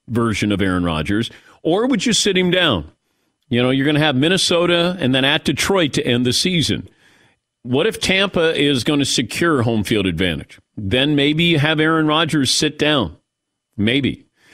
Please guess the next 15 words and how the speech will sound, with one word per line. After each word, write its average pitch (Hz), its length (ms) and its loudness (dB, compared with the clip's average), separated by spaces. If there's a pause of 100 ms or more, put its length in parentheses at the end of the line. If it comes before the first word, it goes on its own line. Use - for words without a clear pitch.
But 135 120 -4
that's 175 280 0
gonna 180 200 0
also 160 480 0
affect 139 460 -2
who 160 280 -2
you 151 200 0
meet 147 420 0
in 120 220 0
that 120 260 0
first 139 340 -2
round 135 340 0
or 113 180 0
second 147 460 -2
round, 80 360 -2